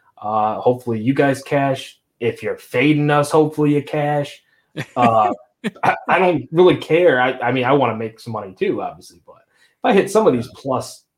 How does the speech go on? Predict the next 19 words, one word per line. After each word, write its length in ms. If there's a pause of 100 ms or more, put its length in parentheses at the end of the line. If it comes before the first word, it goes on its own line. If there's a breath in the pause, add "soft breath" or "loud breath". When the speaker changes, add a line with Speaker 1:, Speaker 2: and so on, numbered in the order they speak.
(140)
Speaker 1:
money, 380
like, 240
little 160
shitbaggers, 880 (920)
I, 120 (420)
like, 260
whatever, 400
you 120
might 180
have 80
hit 300 (140)
something 360
you, 220
you, 160 (100)
you 160
faded 380
me 100
on, 240
like, 180